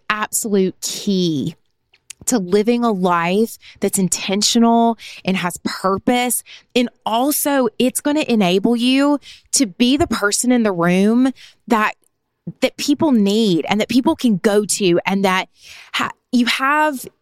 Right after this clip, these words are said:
you've got your stuff together. And even when you don't, you know where to go to put yourself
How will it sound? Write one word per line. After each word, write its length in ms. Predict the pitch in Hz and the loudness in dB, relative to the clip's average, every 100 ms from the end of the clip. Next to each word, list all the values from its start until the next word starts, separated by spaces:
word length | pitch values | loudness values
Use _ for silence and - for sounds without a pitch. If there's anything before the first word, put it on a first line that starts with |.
| - | -4
you've 220 | 226 220 | -4 -4
got 260 | - 320 370 | -4 -2 -2
your 140 | 262 | -2
stuff 500 | 240 - - 196 254 | -2 -2 -2 -2 -2
together. 680 | - 226 180 165 185 170 208 - | 0 2 2 -2 -2 -2 -2 -2
And 340 | 220 220 214 | 0 0 0
even 320 | 254 277 330 | 0 0 2
when 140 | 294 247 | 2 2
you 180 | 214 - | 2 0
don't, 380 | 202 185 254 220 | 0 2 0 2
you 120 | 202 | 2
know 200 | 196 247 | 2 2
where 180 | 302 269 | 2 0
to 60 | |
go 500 | 175 151 196 190 233 | -4 -2 0 2 2
to 60 | 233 | 0
put 280 | 226 220 - | -2 -4 -4
yourself 280 | 202 190 | -6 -8